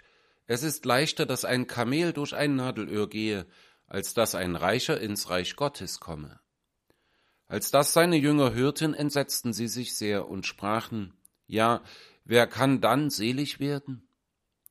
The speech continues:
Jesus aber sah sie an und sprach zu ihnen:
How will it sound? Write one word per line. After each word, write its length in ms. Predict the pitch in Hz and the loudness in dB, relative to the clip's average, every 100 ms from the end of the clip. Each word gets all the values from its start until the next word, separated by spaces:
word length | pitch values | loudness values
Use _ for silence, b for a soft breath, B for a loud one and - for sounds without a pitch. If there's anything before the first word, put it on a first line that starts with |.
| _ _ _ _ _ _ _ - | _ _ _ _ _ _ _ -2
Jesus 380 | 120 139 170 160 | 2 2 2 4
aber 260 | 170 160 | 4 4
sah 240 | 160 135 139 | 4 4 4
sie 160 | 147 | 2
an 220 | 117 131 | 2 2
und 140 | 143 143 | 0 -2
sprach 360 | - 123 113 | -4 -4 -4
zu 220 | - - 69 | -4 -10 -10
ihnen: 360 | 87 76 80 | -10 -10 -12